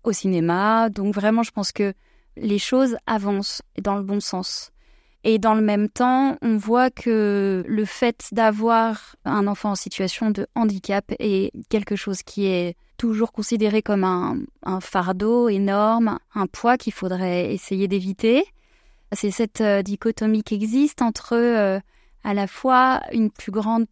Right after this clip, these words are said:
présence, une plus grande inclusion de ces personnes dans notre quotidien et en même temps, euh, cette volonté farouche d'essayer de ne pas les, les faire naître, quoi, en quelque sorte.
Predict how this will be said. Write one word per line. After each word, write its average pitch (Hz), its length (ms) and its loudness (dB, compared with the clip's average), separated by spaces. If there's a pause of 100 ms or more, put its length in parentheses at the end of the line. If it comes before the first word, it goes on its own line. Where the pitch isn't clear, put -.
(100)
présence, 214 680 -2
une 196 100 0
plus 190 220 -10 (200)
grande 196 600 0
inclusion 214 720 -2 (440)
de 185 140 -4
ces 185 180 -4
personnes 226 460 0
dans 185 140 -2
notre 190 360 -6 (140)
quotidien 220 920 0
et 202 200 -2
en 196 140 -2
même 202 260 0
temps, 240 380 -2 (420)
euh, - 80 -4
cette - 400 -4
volonté 208 640 2
farouche 202 640 -4
d'essayer 180 480 -4
de - 100 -6
ne - 80 -4
pas 180 140 -4
les, 180 340 -2
les 180 240 -2 (140)
faire 180 220 -2
naître, 220 260 0
quoi, 208 140 0
en 196 100 -2
quelque 196 300 -4
sorte. - 420 -4